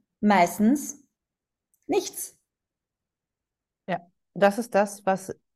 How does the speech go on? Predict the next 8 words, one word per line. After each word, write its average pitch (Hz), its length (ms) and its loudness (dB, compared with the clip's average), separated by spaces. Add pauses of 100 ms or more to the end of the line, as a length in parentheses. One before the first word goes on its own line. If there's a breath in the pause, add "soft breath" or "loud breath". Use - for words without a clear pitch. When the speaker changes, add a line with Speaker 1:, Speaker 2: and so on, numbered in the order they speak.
Speaker 2:
ich, 180 440 -8 (1120)
was 180 240 -2 (180)
von 160 220 -2
Mitarbeiterinnen 170 960 -2
oft - 180 -12
bei 170 140 -6
mir 156 160 -4
ankommt. 151 500 -8